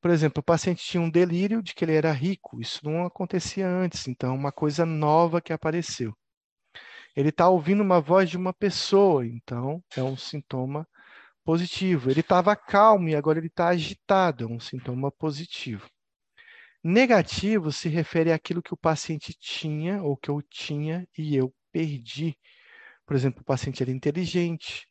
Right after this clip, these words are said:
ele perdeu, o paciente era sociável, ele perdeu, o paciente tinha, sentia bastante prazer, era animado, tinha bastante vontade, e ele acaba perdendo essa vontade,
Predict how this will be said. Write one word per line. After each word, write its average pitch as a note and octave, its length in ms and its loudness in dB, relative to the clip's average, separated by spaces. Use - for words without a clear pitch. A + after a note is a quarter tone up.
ele A#2 160 -6
perdeu, C#3+ 400 -4
o C#3 40 -2
paciente B2 360 -8
era C3 120 -4
sociável, D3+ 800 -2
ele A2 140 -14
perdeu, C#3+ 440 -2
o - 680 -18
paciente C3+ 420 -2
tinha, C#3 380 -2
sentia C3+ 400 -6
bastante B2+ 420 -6
prazer, D3 460 0
era B2 220 0
animado, C#3+ 640 -2
tinha - 200 -8
bastante B2 440 -4
vontade, D3 800 -2
e B2+ 100 -4
ele B2+ 100 0
acaba B2 400 -4
perdendo B2+ 560 -4
essa B2+ 280 -6
vontade, B2 840 -6